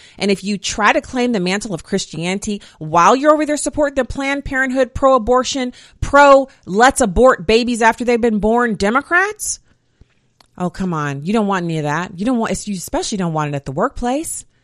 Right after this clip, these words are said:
'cause I'ma have you crying. A-, and I'ma be comforting you and offering you a tissue while I'm helping you to learn about yourself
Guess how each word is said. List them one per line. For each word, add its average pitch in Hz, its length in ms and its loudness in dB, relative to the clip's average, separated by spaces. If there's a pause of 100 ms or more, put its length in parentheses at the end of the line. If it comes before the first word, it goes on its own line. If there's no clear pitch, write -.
(140)
'cause 214 120 -2
I'ma 254 160 0
have 247 220 -4
you 240 100 -6
crying. 294 560 -10 (460)
A-, 240 160 -2
and 269 120 -2
I'ma 277 140 0
be 254 140 -6
comforting 277 460 -4
you 220 100 -2
and 220 80 -2
offering 226 260 -4
you 220 100 -2
a 202 60 -2
tissue 294 340 -6
while 220 200 -4
I'm 208 80 -2
helping 226 360 -4
you 190 240 -2 (200)
to 214 100 -2
learn 214 240 -2
about 185 260 -2
yourself 175 560 -6